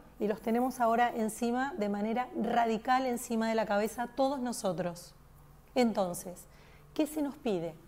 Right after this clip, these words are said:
Que rompamos lo que ya no funciona. Quiere decir que noviazgos de cuatro años,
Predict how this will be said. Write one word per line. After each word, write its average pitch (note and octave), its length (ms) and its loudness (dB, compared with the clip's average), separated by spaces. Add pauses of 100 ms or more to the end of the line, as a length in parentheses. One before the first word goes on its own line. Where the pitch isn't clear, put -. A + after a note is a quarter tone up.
(520)
Que A#3+ 120 -2
rompamos B3 680 0
lo A3 140 -6
que G#3+ 120 0
ya A#3 260 -4 (120)
no G#3+ 160 -2
funciona. G#3+ 680 -4 (960)
Quiere C#4 240 2
decir B3+ 520 -2
que G#3+ 140 0
noviazgos C4 760 0
de A#3 120 0
cuatro A3+ 380 0
años, F3+ 480 -6